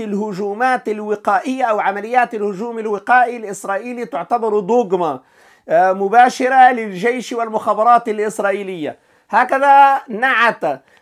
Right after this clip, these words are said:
بأنه ينتقم من صدام، لكن لا يجد لصدام أثرا، ولذلك فهو يحرص على أن لا يكون أثر يمكن أن يفكر فيه عربي من أجل الوصول إلى قدرات نووية.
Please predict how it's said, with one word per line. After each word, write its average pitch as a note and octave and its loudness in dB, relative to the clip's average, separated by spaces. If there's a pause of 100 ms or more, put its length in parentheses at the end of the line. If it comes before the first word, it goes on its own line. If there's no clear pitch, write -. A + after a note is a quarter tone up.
بأنه B3+ 0
ينتقم C4+ 0
من C4+ -4
صدام، A3 2
لكن C4 -2
لا C4+ -2
يجد B3+ -2
لصدام A3+ 0
أثرا، G3 2 (320)
ولذلك A3+ 0
فهو A#3 2
يحرص B3+ 0
على B3+ 4 (140)
أن C#4 -2
لا C4 4
يكون B3+ 0
أثر C4+ 0
يمكن C4+ -6
أن B3 -2
يفكر A#3 -6
فيه A#3+ -6
عربي A3 0
من G#3 -4
أجل G#3+ -4
الوصول G#3+ -4
إلى G#3 -2
قدرات G3 -2
نووية. F#3+ -4